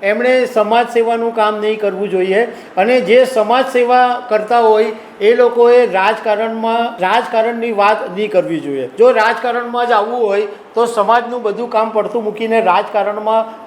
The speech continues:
આવવું જોઈએ, એવું જયેશ રાદડિયાએ સુરતમાં પણ વાત કરી. આનો મતલબ એ થાય છે કે લેવા પાટીદાર સમાજના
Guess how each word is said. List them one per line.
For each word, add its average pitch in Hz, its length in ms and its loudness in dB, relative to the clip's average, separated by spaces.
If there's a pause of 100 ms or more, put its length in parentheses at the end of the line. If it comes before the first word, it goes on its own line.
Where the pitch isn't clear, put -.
(140)
આવવું 202 300 0
જોઈએ, 190 460 -2 (720)
એવું 240 380 4
જયેશ 214 320 2
રાદડિયાએ 220 600 4
સુરતમાં 220 720 0
પણ 220 300 -4
વાત 170 340 0
કરી. 135 260 -8 (1400)
આનો 240 280 2
મતલબ 269 420 2
એ 254 120 4
થાય 247 240 2
છે 233 360 0 (320)
કે 247 160 6
લેવા 220 480 2
પાટીદાર 240 580 2
સમાજના 233 640 -4